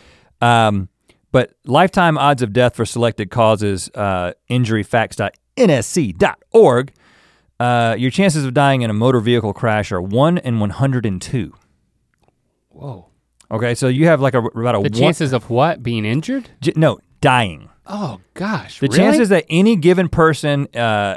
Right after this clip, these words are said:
Speaker 1: in the U S is gonna die in a car wreck is about one percent, one in one hundred and two. So, um, th-,
Speaker 2: Whoa.
Speaker 1: that's not really comparable to, you know, when we talked about the, they, they calculate the stats in different ways. But, okay, the chances of you dying of cancer are one in seven.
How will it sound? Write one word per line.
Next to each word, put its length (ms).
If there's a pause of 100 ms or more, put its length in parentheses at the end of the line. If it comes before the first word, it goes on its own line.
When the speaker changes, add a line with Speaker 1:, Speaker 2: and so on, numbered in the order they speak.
Speaker 1:
in 120
the 100
U 220
S 240
is 80
gonna 180
die 440
in 180
a 40
car 220
wreck 220
is 100
about 240
one 240
percent, 460
one 200
in 120
one 80
hundred 340
and 100
two. 200 (340)
So, 320 (420)
um, 460
th-, 100
Speaker 2:
Whoa. 220
Speaker 1:
that's 180
not 180
really 180
comparable 500
to, 560 (420)
you 200
know, 260 (320)
when 340
we 100
talked 220
about 220
the, 460
they, 160 (180)
they 100
calculate 460
the 60
stats 340
in 80
different 300
ways. 180 (540)
But, 120
okay, 300
the 140
chances 300
of 40
you 80
dying 260
of 80
cancer 380
are 100
one 200
in 100
seven. 500